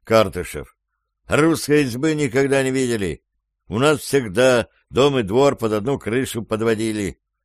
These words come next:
Зимы холодные, иначе нельзя. При минус двадцати на улице в отдельном сарайчике скотина вся помёрзнет. Да и овощи заморозков не любят.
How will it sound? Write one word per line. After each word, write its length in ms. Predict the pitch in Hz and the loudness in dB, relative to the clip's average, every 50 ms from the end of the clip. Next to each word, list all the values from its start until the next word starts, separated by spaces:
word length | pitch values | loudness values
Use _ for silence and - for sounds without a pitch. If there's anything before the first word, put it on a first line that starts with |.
| _ _ _ _ | _ _ _ _
Зимы 380 | 65 69 82 131 151 156 147 120 | -12 -6 -2 0 0 2 0 0
холодные, 760 | - 120 120 117 127 131 135 135 113 120 123 117 104 90 - - | 2 4 4 4 4 4 2 2 0 -2 -4 -4 -4 -6 -6 -6
иначе 400 | 87 104 120 131 - - 123 120 | -6 -4 -2 -2 -2 -2 -4 -4
нельзя. 560 | 117 107 95 71 71 110 120 123 110 - - _ _ _ _ _ _ _ _ _ _ _ _ _ - | -4 -4 -4 -4 -2 0 2 2 2 0 -4 _ _ _ _ _ _ _ _ _ _ _ _ _ -4
При 140 | 107 107 | -2 0
минус 380 | 110 127 143 143 143 135 107 87 | 0 2 2 2 0 0 -2 -2
двадцати 800 | 95 113 120 117 - - - 113 85 - 135 143 131 - - _ _ _ _ _ _ - | -2 0 0 0 -2 -4 -6 -6 -4 -4 -2 -2 -2 -2 -4 _ _ _ _ _ _ -2
на 140 | 92 113 | 2 2
улице 420 | 123 135 143 135 135 113 - - 120 | 4 4 4 2 0 -2 -2 -2 0
в 60 | 110 | 0
отдельном 440 | 120 110 101 131 131 131 127 127 - | 0 2 2 2 2 2 0 -2 -2
сарайчике 840 | - - 117 117 127 127 - - 120 110 95 120 120 110 - _ _ _ _ _ | -2 -2 0 2 2 0 0 -2 -8 -8 -6 -4 -4 -4 -4 _ _ _ _ _
скотина 560 | - - - 107 110 82 98 131 131 131 123 | -14 -8 -4 -4 -2 -2 -2 -2 0 0 -2
вся 220 | 101 - - 127 120 | -2 -2 -2 -2 0
помёрзнет. 840 | - 117 113 113 123 135 139 131 101 90 110 123 110 - - - _ _ _ _ _ _ _ _ _ _ _ _ | 0 -2 -2 2 2 4 4 2 2 -2 -6 -6 -6 -6 -8 -12 _ _ _ _ _ _ _ _ _ _ _ _
Да 120 | 76 90 110 | -2 0 2
и 120 | 113 107 | 2 4
овощи 500 | 123 156 190 196 196 190 151 - - 156 | 4 4 4 6 4 4 2 2 -2 -8
заморозков 600 | 156 139 160 156 139 123 107 92 - 101 92 80 | -4 -2 0 0 0 0 -2 -4 -6 -8 -8 -6
не 100 | 104 123 | -4 -2
любят. 380 | 131 135 120 87 67 64 - _ | 0 0 -2 -2 -4 -8 -12 _